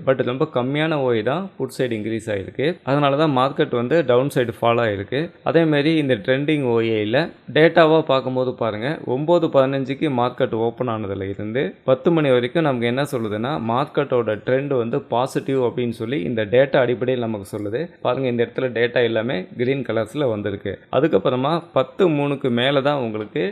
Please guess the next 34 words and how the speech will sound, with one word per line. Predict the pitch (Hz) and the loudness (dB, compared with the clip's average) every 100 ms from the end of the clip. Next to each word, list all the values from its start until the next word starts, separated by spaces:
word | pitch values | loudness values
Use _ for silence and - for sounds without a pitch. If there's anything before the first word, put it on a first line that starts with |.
| - | 0
டேட்டா | 143 151 156 | 0 4 2
வந்து | 120 131 139 | 2 -2 -4
சேஞ்சஸ் | 135 131 127 120 | -4 -4 -4 -2
ஆயிருக்கு. | 110 104 - 104 - | -2 -4 -8 -8 -6
புட் | 147 - | -8 -2
கால் | 156 143 | 0 0
ரேஷியோ | 120 110 123 | -2 -4 -2
அடிப்படையில | 113 113 117 107 139 - | -2 -2 -4 -2 -4 -2
டேட்டா | 123 120 127 | 0 0 0
வந்து | 117 117 117 | 0 -4 -4
சேஞ்சஸ் | 113 113 107 104 | -6 -6 -6 -8
ஆயிருக்கு. | 92 87 - 190 - 139 | -8 -6 -4 -4 -2 0
அதுக்கப்புறமா | 147 160 160 160 156 | 2 2 0 0 -2
என்ன | 143 139 | -2 -2
சொல்லுதுன்னா, | 120 117 120 170 139 | -2 -4 -4 -4 -2
மார்க்கெட் | 123 139 139 120 | -2 -2 -4 -2
வந்து | 117 127 196 220 - 120 | -2 0 -2 -4 -4 0
நெகட்டிவ் | 139 165 160 135 | 0 2 2 2
ட்ரெண்ட் | 123 127 120 | 2 2 2
அப்படின்னு | 113 143 127 | 0 -4 -4
நமக்கு | 113 120 | -6 -8
சொல்லுது. | 113 107 98 92 - | -8 -6 -6 -8 -2
பாருங்க, | 127 127 123 113 | 0 2 0 -2
அதுக்கப்புறமா | 117 127 131 135 165 160 113 | -2 -2 0 0 -2 -2 -4
மார்க்கெட் | 123 131 131 - | -4 -4 -8 -6
க்ளோஸ் | 120 135 139 131 | -2 0 0 -2
ஆகுற | 120 113 110 | -2 -2 -4
வரைக்குமே | 113 - 117 131 - - 104 | -6 -6 -4 -2 -4 -6 0
டேட்டா | 127 135 135 | 2 2 0
அடிப்படையில | 117 - 104 113 156 127 | 0 -4 -6 -6 -6 -4
நெகட்டிவ் | 123 131 143 120 98 | -4 -4 -4 -4 -2
ட்ரெண்ட் | 123 117 | -4 -4
அதுதான் | 104 104 127 123 | -6 -4 -4 -4
சொல்லுது. | 104 101 95 | -6 -8 -8